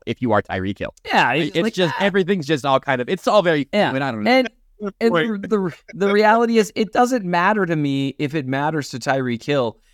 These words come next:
Speaker 2: At the end of the day, what matters to me is the Chiefs kind of fumbled the, the bag a little bit with,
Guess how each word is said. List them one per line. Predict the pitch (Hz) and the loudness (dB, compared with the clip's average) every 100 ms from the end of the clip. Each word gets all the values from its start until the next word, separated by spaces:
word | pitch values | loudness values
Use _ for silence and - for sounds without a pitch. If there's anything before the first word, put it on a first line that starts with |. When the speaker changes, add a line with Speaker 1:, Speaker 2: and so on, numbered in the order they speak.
| _ - | _ 0
Speaker 2:
At | 165 160 | 0 2
the | 165 | 2
end | 208 233 | 2 2
of | 190 | 0
the | 156 | 0
day, | 160 185 156 | 0 2 2
what | 139 | 0
matters | 135 147 180 180 - | 0 0 0 -2 -4
to | 135 | -4
me | 123 131 170 196 _ _ _ | -2 0 0 -2 _ _ _
is | 151 151 | -2 -2
the | 127 | -4
Chiefs | 117 - 170 196 - - _ _ - | -6 -4 -2 -2 -6 -14 _ _ -20
kind | - 123 156 | -8 -2 0
of | 175 | -2
fumbled | - 175 180 190 156 | 2 2 2 -2 0
the, | 185 185 | 0 0
the | 160 170 | 0 0
bag | 170 165 175 | 2 4 2
a | 165 | 0
little | 165 151 | -2 0
bit | 156 151 | 2 2
with, | 160 | -2